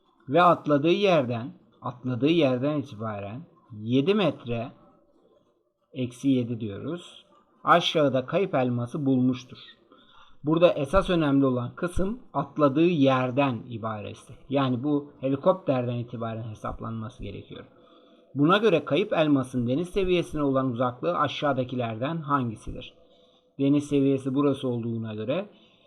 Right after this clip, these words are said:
eksi yedi metreden bir metrelik helikopter uzunluğunu çıkarttığımız zaman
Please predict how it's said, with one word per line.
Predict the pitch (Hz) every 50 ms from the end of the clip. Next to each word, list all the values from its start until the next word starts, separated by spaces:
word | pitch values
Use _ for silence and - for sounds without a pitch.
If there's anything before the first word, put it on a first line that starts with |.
| _ _ _ _ _ _ _ _ _ _ _ 143
eksi | 143 147 143 - - - -
yedi | 151 131 135 147 147 175 180
metreden | 170 151 139 - 135 131 127 117 113 123 156 196 - - _ -
bir | 127 156 175 185
metrelik | 185 180 170 170 160 147 135 131 123 -
helikopter | 135 135 127 131 147 139 143 - - 170 180
uzunluğunu | 190 170 135 139 139 131 127 120 113 113 -
çıkarttığımız | - - - 139 135 131 127 - - 131 123 120 127 147 170 180
zaman | 175 170 151 131 123 123 160